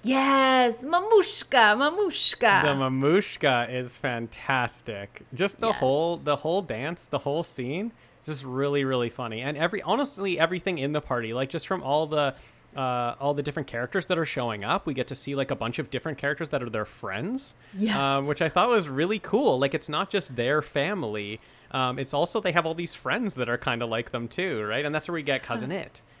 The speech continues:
Speaker 2: So I'd,
Speaker 1: Yes.
Speaker 2: like, I'd heard all the words, like, all the names, like Lurch and Thing and Cousin It, but I didn't know really who was who. Like, if you asked me before I watched this movie, I'm not sure I could have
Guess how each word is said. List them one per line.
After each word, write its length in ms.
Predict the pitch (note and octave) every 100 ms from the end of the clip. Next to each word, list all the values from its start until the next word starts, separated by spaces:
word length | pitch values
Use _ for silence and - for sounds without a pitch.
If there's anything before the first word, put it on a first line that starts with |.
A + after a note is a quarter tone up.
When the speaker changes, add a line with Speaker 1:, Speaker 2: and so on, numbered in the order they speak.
| - -
Speaker 2:
So 200 | B3+ B3+
I'd, 60 | G3+
Speaker 1:
Yes. 40 |
Speaker 2:
like, 200 | G#3 A3 - - -
I'd 160 | C4
heard 320 | B3+ G3 G#3
all 240 | E3 D#3 F3
the 140 | D3+
words, 520 | C3 C3 F3+ A#2+ B2
like, 140 | C#3 C3
all 120 | D3
the 100 | C3
names, 520 | B2 C#3+ B2+ B2+ A#2+
like 340 | A#2 A2+ A2 - - -
Lurch 460 | B2 C3 C3+ -
and 120 | C3 A2+
Thing 540 | - C3 B2 B2 B2
and 100 | A2+
Cousin 320 | A2 B2 A#2
It, 160 | C3 B2+
but 120 | B2
I 60 | B2+
didn't 180 | D3
know 420 | C#3 C#3 C3 C3 B2+
really 420 | A2+ D3+ D#3+ B2+
who 180 | A#2+ B2
was 180 | A2+ -
who. 300 | E3+ C#3+ A2+
Like, 160 | A2+
if 100 | -
you 60 | D3
asked 180 | D3 -
me 80 |
before 260 | D#3 C3+ D3+
I 40 |
watched 160 | C3+ B2
this 160 | C#3+ -
movie, 240 | E3 B2
I'm 120 | A#2
not 220 | C3+ B2+
sure 160 | - C#3+
I 60 | A#2
could 180 | - A#2+
have 200 | A2